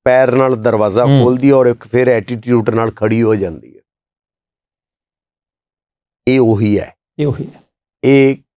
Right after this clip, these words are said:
Speaker 1: ਕਿਹਾ ਨਹੀਂ ਗਿਆ।
Speaker 2: ਜੀ।
Speaker 1: but ਜੀ ਆਇਆਂ ਨੂੰ ਕਹਿ ਦਿੱਤਾ ਗਿਆ ਜਾਂ ਆਮੰਤਰਣ ਦੇ ਦਿੱਤਾ ਗਿਆ।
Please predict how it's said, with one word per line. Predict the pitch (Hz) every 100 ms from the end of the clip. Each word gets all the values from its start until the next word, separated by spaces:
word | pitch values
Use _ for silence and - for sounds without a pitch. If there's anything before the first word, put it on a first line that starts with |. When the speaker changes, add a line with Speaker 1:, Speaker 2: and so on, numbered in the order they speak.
| _ -
Speaker 1:
ਕਿਹਾ | 151 165
ਨਹੀਂ | 147 113
ਗਿਆ। | 92 98 113 - _ _ -
Speaker 2:
ਜੀ। | 123 120 - - _ 131
Speaker 1:
but | 135 - - _ _ _ _ _ _ _ -
ਜੀ | 98 113 139
ਆਇਆਂ | 139 139 139
ਨੂੰ | 139
ਕਹਿ | 127 123
ਦਿੱਤਾ | 120 113 101 95
ਗਿਆ | 90 104
ਜਾਂ | 117 113
ਆਮੰਤਰਣ | 110 110 107 123 120
ਦੇ | 110 104
ਦਿੱਤਾ | 87 90 - 73
ਗਿਆ। | -